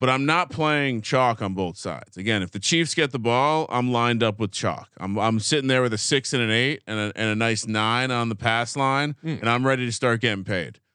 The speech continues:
Speaker 1: But the Niners, I wanna get the cute stuff out there. So I'm run, I'm, I'm running back Kyle Juszczyk, ninety to one first rush.
Speaker 2: Yes.
Speaker 1: I, I
Speaker 2: I'm
Speaker 1: don't,
Speaker 2: with you.
Speaker 1: I don't believe in this one as much, but he's gonna be out there. And again, it,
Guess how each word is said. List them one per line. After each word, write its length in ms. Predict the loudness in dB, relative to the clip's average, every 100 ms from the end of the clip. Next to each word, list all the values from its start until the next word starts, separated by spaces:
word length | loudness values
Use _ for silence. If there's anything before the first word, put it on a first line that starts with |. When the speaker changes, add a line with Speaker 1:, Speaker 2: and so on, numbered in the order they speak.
| _ _ _ _ _
Speaker 1:
But 160 | 0 2
the 80 | 2
Niners, 440 | 2 4 2 2
I 80 | 2
wanna 200 | 2 2
get 160 | 0 -2
the 60 |
cute 240 | -4 -4 -2
stuff 220 | -2 2
out 200 | 2 2
there. 120 | -2
So 120 | 0 0
I'm 140 | 2 2
run, 200 | 2 0 -2
I'm, 180 | 0 0
I'm 180 | 2
running 240 | 2 2 2
back 260 | 2 0 0
Kyle 240 | 0 2
Juszczyk, 500 | -2 -4 -4 -6 -4
ninety 420 | 0 2 2 0 2
to 80 |
one 300 | 4 4 0
first 340 | 0 0 0 -2
rush. 380 | -4 -4 -8 -2
Speaker 2:
Yes. 480 | -2 -2 -8 -12 _ _ _ _ _ -6
Speaker 1:
I, 120 | -6 -4 -6 -6 -4 -4 -6 -2
I 140 | 0 2
Speaker 2:
I'm 40 |
Speaker 1:
don't, 240 | 4 2 2
Speaker 2:
with 240 | 0 -2
you. 120 | -6 0
Speaker 1:
I 140 | 2
don't 240 | 2 2
believe 420 | 0 2 4 4 2
in 140 | 2
this 240 | 2 2
one 160 | 0 0
as 160 | 0 0
much, 400 | 2 0 -2 -6 -2
but 200 | -2 -2
he's 220 | -2 0
gonna 200 | 2 2
be 180 | 2 2
out 240 | 2 0 0
there. 380 | 2 2 2 0
And 140 | -2
again, 460 | -2 -2 -2 -2 -2
it, 340 | -2 -2 -6